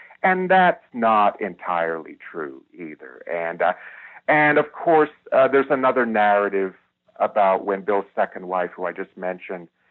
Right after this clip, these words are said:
when Bill was diagnosed with cancer, that after a while she left Bill,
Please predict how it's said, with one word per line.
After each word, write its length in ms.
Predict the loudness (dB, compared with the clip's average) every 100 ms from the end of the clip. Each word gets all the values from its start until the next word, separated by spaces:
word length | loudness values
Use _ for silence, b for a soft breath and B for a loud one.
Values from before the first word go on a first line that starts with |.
| _ _ _ -6
when 200 | -4 0
Bill 160 | 0
was 120 | -2 -2
diagnosed 460 | -2 -2 -2 -8 -10
with 120 | _ _
cancer, 400 | -6 -6 -6 -10
that 180 | -6 -2
after 300 | -2 -2 -6
a 80 | -8
while 220 | -4 -6 -6
she 100 | -10
left 340 | -6 -6 -6 -12
Bill, 360 | -10 -10 -12